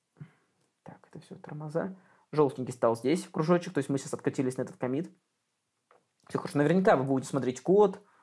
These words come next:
там что-то изменять, условно говоря, вот так сделать, случайно Enter поставите, там попробуйте побаловаться, да, с моим кодом, изменить его, типа проверить, а действительно оно так работает, всё хорошо, да, работает,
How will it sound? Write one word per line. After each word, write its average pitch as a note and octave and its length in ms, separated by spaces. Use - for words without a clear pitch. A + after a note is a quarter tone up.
там D#2+ 200
что-то D3 260
изменять, D#3 720
условно C#3 420
говоря, C3 160
вот A#2+ 160
так E3 240
сделать, C#3 300
случайно C3+ 320
Enter D#3 340
поставите, B2+ 560
там - 180
попробуйте D#3 380
побаловаться, D3 600
да, D3+ 160
с F3+ 80
моим C#3 220
кодом, - 420
изменить C3 540
его, C3+ 120
типа - 160
проверить, B2+ 420
а C3 40
действительно E3 400
оно D3+ 140
так C#3+ 160
работает, C3 440
всё C#3 100
хорошо, C3 420
да, C#3 120
работает, B2+ 640